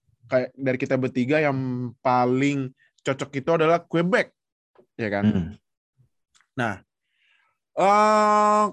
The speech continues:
Speaker 1: gua mulai ke Sif dulu. Sif, kalau misalnya Coyotes ke Quebec, apakah harus diganti lagi jadi zaman dulu Quebec Nordics atau Quebec A-, A-, Quebec A-, alah, ngomongin ini agak susah ya. Quebec Coyotes.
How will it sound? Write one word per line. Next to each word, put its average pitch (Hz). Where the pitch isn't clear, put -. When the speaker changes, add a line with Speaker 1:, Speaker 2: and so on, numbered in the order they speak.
Speaker 1:
gua 196
mulai 208
ke 180
Sif 175
dulu. 180
Sif, -
kalau 175
misalnya 185
Coyotes 190
ke 190
Quebec, 214
apakah 202
harus 165
diganti 156
lagi 151
jadi 147
zaman 135
dulu 131
Quebec 139
Nordics 110
atau 139
Quebec 185
A-, 180
A-, 170
Quebec 196
A-, 208
alah, 160
ngomongin 170
ini -
agak 143
susah 120
ya. -
Quebec 175
Coyotes. 185